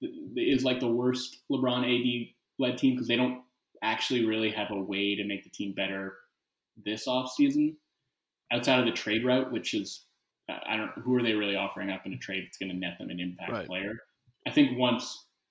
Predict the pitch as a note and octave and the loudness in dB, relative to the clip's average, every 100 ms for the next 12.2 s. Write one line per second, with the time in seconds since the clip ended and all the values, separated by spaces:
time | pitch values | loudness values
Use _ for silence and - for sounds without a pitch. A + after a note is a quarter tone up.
0 | B2+ B2+ A#2+ A#2+ A#2 A2 - - G2+ G2+ | -8 -4 0 2 4 2 -2 -4 0 0
1 | G2+ G2 - G2+ G2+ G2 F#2 - F2+ G2 | 0 -2 -2 -6 -4 -4 -4 -8 -8 -6
2 | F2+ - - - F#2+ F2+ - - F#2 E2+ | -6 -6 -14 -6 -4 -4 -6 -8 -4 -4
3 | E2 F2 F2+ F#2 F#2 F2 F#2 F2 F2+ F2+ | -6 -8 -8 -8 -6 -6 -4 -4 -2 -4
4 | E2+ D#2+ F2 D#2 D2 D#2+ - - E2 - | -6 -12 -10 -8 -6 -8 -8 -10 -10 -10
5 | F2+ E2 F2 _ _ _ A2 G2+ F#2+ F2+ | -12 -12 -14 _ _ _ -4 0 2 0
6 | F2+ F2 E2 E2 - - F2 F2 - - | -4 -4 -4 -6 -6 -6 -8 -8 -12 -12
7 | - - F#2 E2+ E2 F2 - - - - | -12 -8 -8 -6 -8 -8 -10 -12 -14 -14
8 | _ _ _ _ _ _ _ - - - | _ _ _ _ _ _ _ -16 -16 -16
9 | - - A#2+ A2+ A2+ - - - C3 G#2+ | -20 -6 0 2 2 0 -6 -4 0 0
10 | G#2 G2+ G2+ - G#2+ G#2 - _ _ _ | 0 -2 -4 -2 -4 -4 -8 _ _ _
11 | _ _ - A2 G2+ - G2+ G2 - G#2+ | _ _ -10 -6 -6 -6 -6 -8 -6 -4
12 | F#2+ F2+ | -2 -2